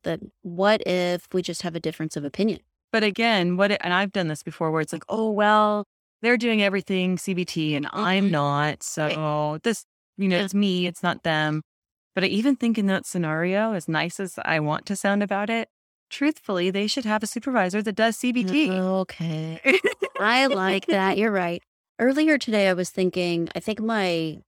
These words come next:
Speaker 1: line in the sand or my guide is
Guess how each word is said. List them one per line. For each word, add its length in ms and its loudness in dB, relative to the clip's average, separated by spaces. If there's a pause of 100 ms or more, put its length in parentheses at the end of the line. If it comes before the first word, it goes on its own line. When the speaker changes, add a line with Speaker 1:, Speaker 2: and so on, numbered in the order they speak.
(260)
Speaker 1:
line 360 0
in 80 2
the 80 0
sand 320 0
or 80 0
my 220 -4 (140)
guide 500 0 (440)
is 640 0